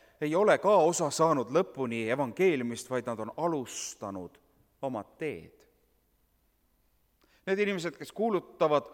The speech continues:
on juba teel ja uues kogemuses, uute kogemuste poole, kus nad väga sageli hakkavad vaidlema omavahel, kus nad väga sageli ei tunne Jumalaga sidet,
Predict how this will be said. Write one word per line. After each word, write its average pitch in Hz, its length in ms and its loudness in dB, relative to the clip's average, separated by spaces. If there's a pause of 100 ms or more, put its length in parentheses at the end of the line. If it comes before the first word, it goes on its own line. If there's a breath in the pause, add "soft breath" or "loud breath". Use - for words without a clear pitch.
(140)
on 165 180 2
juba 147 320 2
teel 135 560 0 (580 soft breath)
ja 120 100 -2
uues 151 380 -2
kogemuses, 131 580 -2
uute 165 440 -4
kogemuste 131 520 -4
poole, 135 440 -2 (400 loud breath)
kus 196 220 -4
nad 156 180 2 (300 loud breath)
väga 202 220 4
sageli 151 360 2
hakkavad 110 420 -4
vaidlema 143 540 4
omavahel, 131 480 0 (340 soft breath)
kus - 120 -12
nad 160 120 -4
väga 214 240 4
sageli 143 760 2
ei 151 120 -2
tunne 196 340 0
Jumalaga 127 480 0
sidet, 165 680 -2